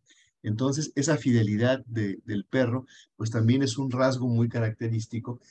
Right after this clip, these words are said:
que siempre se menciona cuando hablamos de los perros, ¿no? Se habla de que es el amigo fiel, se habla de la amistad, de la fidelidad, de la lealtad,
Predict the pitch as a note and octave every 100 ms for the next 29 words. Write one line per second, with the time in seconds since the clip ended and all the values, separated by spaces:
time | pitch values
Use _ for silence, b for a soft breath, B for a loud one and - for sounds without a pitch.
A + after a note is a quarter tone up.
0 | b - A2+ B2 A#2 A#2 A2+ G#2 G2 -
1 | G#2+ A2 G#2 F#2 F2+ G2+ G2+ F2+ - -
2 | G#2+ F#2+ E2 E2+ A2+ A#2 G#2+ A2 G2 -
3 | A2+ G#2 G2 G#2+ G#2+ G#2 - C3+ D3 D#3
4 | B B B B - A2+ A2 G2+ F#2+ F#2
5 | F2+ - C3 C3+ C#3 B2 G2+ G#2 F2+ F2+
6 | F2 F2 A#2 C3 C3 B2+ G#2 F#2 F2+ F#2
7 | - C3 C#3 C3+